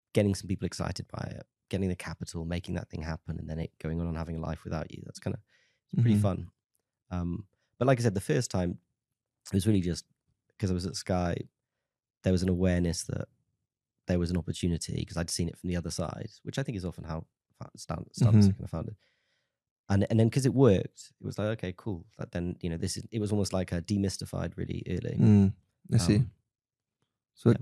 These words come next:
Speaker 2: yeah. Damn. So, I mean, I guess,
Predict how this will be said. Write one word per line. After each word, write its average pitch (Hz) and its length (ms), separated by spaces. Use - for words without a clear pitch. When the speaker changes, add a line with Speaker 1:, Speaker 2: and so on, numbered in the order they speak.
Speaker 2:
yeah. 107 240
Damn. 127 180
So, 113 320
I 127 40
mean, 123 140
I 113 80
guess, 123 240